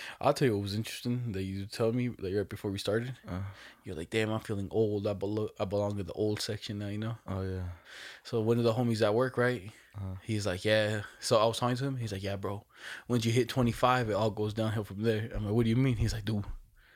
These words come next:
Speaker 1: twenty-five is it." <laughs> They say
Speaker 2: Twenty-five is
Speaker 1: thirty,
Speaker 2: it.
Speaker 1: but twenty-five is it. You start getting these problems. <laughs> You start getting these problems. And I, and I've noticed them too, you know? You know how your back was fucked up yesterday?
Speaker 2: Uh-huh.
Speaker 1: And I was, like, lifting you up and all that.
Speaker 2: Uh-huh.
Speaker 1: Oh, today, the,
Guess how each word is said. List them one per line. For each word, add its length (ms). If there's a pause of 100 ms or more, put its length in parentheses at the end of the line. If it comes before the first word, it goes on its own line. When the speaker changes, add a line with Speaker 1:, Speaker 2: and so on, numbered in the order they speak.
(240)
Speaker 1:
twenty-five 440
is 100
it." 240
<laughs> 20
They 60 (580)
say 120
Speaker 2:
Twenty-five 80
is 40
Speaker 1:
thirty, 260
Speaker 2:
it. 60
Speaker 1:
but 120
twenty-five 420
is 100
it. 100
You 100
start 160
getting 160
these 100
problems. 560 (240)
<laughs> 180
You 100
start 160
getting 160
these 100
problems. 560 (760)
And 120
I, 60 (100)
and 120
I've 80
noticed 300
them 120
too, 120
you 100
know? 220
You 160
know 80
how 200
your 180
back 180
was 100
fucked 200
up 80
yesterday? 320 (280)
Speaker 2:
Uh-huh. 200 (420)
Speaker 1:
And 100
I 60
was, 100
like, 140
lifting 240
you 80
up 80
and 100
all 60
that. 220 (120)
Speaker 2:
Uh-huh. 280
Speaker 1:
Oh, 200 (160)
today, 260
the, 180